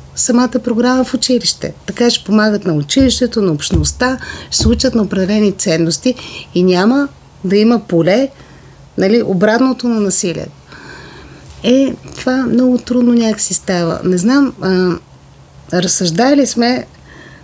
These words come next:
даже скоро имах един разговор миналата седмица с една организация, която иска да промени нещо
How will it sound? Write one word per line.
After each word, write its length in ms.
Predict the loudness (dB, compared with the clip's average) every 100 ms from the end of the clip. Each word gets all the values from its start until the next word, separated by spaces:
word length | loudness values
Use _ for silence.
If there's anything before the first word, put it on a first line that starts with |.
| -2
даже 180 | 2 2
скоро 300 | 0 2 2
имах 240 | 2 -2
един 220 | -2 0 0
разговор 440 | 0 -2 -4 -4
миналата 460 | -2 -2 -2 -2 -2
седмица 520 | 0 0 -2 -2 -2
с 260 | -2 -2
една 440 | 0 0 2 0 0
организация, 680 | 0 0 0 0 0 -2 -4
която 320 | -2 -2 -2
иска 220 | -4 -4
да 80 | -6
промени 460 | -4 -2 0 0 2
нещо 400 | 0 -2 -6